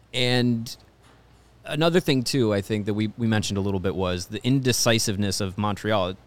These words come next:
'cause it doesn't seem like Shane Wright is slam dunk number one anymore.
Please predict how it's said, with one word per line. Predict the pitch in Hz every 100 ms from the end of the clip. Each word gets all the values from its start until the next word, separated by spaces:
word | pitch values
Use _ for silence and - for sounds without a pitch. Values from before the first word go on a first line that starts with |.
| -
'cause | - 113
it |
doesn't | 127 127
seem | 131 131
like | 110
Shane | - 113 107
Wright | 110 107
is | 95
slam | - 107 107 104
dunk | 104 95
number | 104 95
one | 107 180
anymore. | 107 92 92 92